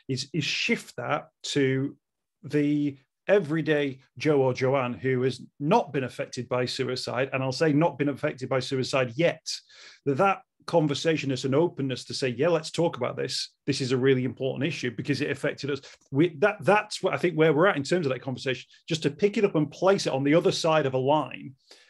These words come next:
which means that people then talk in a preventative way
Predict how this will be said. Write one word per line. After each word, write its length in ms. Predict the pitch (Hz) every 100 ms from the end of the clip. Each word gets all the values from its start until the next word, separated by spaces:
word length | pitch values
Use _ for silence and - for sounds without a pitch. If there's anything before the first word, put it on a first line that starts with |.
| _ _ -
which 300 | 151 160 156
means 240 | 160 147
that 140 | 151
people 200 | 135 143
then 240 | 147 139 143
talk 420 | - 151 147 143 _ _ -
in 120 | 151
a 60 | 139
preventative 960 | - 165 - 196 196 160 - 123 101
way 320 | 117 131 160